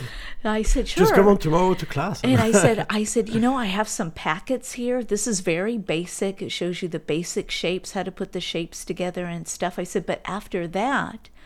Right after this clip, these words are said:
Speaker 1: then you draw 'em live,"
Speaker 2: Mm-hmm.
Speaker 1: you know.
Speaker 2: Yeah.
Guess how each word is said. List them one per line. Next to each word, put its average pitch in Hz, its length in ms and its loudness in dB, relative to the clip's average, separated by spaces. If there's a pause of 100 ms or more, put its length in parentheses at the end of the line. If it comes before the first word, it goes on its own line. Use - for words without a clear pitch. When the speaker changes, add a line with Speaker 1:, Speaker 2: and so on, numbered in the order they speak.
(420)
Speaker 1:
then 240 280 4
you 170 120 0
draw 165 420 -2
'em 143 120 -10
live," - 640 -6 (340)
Speaker 2:
Mm-hmm. 135 180 -6
Speaker 1:
you 175 120 -4
know. 151 300 -8 (680)
Speaker 2:
Yeah. 123 220 -8